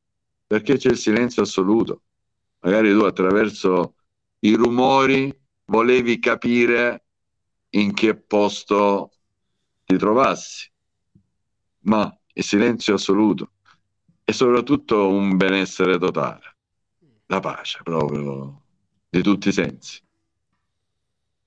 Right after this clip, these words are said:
E non hai la cognizione del tempo. Cioè, io non posso dire se sono rimasto lì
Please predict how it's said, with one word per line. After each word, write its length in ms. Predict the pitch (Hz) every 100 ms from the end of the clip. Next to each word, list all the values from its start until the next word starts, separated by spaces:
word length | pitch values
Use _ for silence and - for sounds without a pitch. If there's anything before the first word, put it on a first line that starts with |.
| _ _ _ _ _ _ _ -
E 120 | 165
non 200 | 170 170
hai 220 | 165 147
la 120 | 135
cognizione 600 | 127 127 120 - 117 113
del 200 | 107 104
tempo. 440 | 98 98 85 - - _ _ _ _ _
Cioè, 200 | 101 101
io 220 | 113 104
non 200 | 98 95
posso 320 | 113 104 104
dire 680 | 101 104 95 90 87 85 85
se 260 | 87 90 90
sono 260 | 92 92
rimasto 460 | 92 92 92 90 90
lì 480 | 90 90 87 85